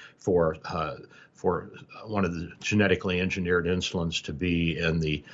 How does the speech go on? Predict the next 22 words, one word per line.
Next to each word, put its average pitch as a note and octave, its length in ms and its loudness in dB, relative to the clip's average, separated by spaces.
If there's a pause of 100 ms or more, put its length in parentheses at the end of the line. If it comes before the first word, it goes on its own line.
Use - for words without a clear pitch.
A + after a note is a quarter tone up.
several F#2+ 340 4
hundred E2+ 320 2
dollars F2 540 2
to F2 300 -6
thousands F2+ 520 -2
of D#2 140 -10
dollars F2 440 -4
per - 180 -8
year, B2 460 4 (340)
uh, D#2+ 300 -8
for E2+ 480 -6
a F#2+ 60 -10
patient. D2+ 540 -2
So D#2 400 -6 (480)
w-, F#2+ 140 -6 (200)
we G#2 140 2
need G#2+ 160 6
to F2+ 80 -2
do F#2 160 0
something D#2+ 360 -4
about D#2 400 -2
that. B1 260 -6